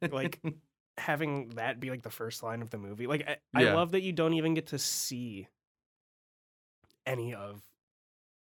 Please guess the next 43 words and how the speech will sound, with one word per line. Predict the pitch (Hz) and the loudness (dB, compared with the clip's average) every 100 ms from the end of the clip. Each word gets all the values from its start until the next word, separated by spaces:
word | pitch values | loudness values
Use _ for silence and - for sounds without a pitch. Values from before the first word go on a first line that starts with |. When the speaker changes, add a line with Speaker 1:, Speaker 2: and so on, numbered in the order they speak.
| - | -12
Speaker 1:
it. | 107 - _ _ - | -12 -12 _ _ -6
Like, | 147 113 120 | -2 -2 -2
the, | 120 110 104 131 | -2 -2 -4 -6
like, | 120 107 - | -6 -8 -6
the | 120 104 95 _ _ _ _ _ - - _ _ - 123 | -4 -4 -8 _ _ _ _ _ -20 -20 _ _ -12 -6
build | 120 123 131 | -4 -2 0
up | 123 - - | -2 -4 -8
to | 107 | -6
what | 107 - | -4 -4
happened, | - 101 131 123 120 | -6 -8 -6 -6 -6
like, | 107 | -6
how | 127 113 | -2 -2
the | 117 110 107 _ _ _ | -4 -6 -10 _ _ _
Speaker 2:
Yeah. | 127 113 85 - - | 4 4 2 -6 -4
Speaker 1:
first | - 151 - | 4 4 4
images | 139 139 139 131 | 0 2 2 2
of | 120 | 0
the | 113 | -2
film | - 123 | -2 0
that | 131 | 0
you | 127 | -2
see | - 147 139 | -2 0 4
are. | 143 | 4
Speaker 2:
Right. | 107 110 98 95 | 6 6 6 4
You | 110 117 | 4 6
just, | 113 - - _ | 4 2 -10 _
they | 101 110 | -4 -2
just | 104 - | -2 -6
throw | - 101 104 | -2 2 6
it | |
out | 104 117 | 4 4
there. | 101 - - _ | 0 -2 -18 _
And | 123 127 | 6 6
I, | 131 | 6
I | 131 | 4
believe | 123 147 156 | 6 6 6
he | 123 | 4
does | 123 | 4
a | 113 | 0
flashback | - 120 131 - 110 104 - | 4 6 8 6 4 4 2
sequence | 110 107 95 107 | 0 0 2 2
like | 98 | 2
this | 107 101 | 2 2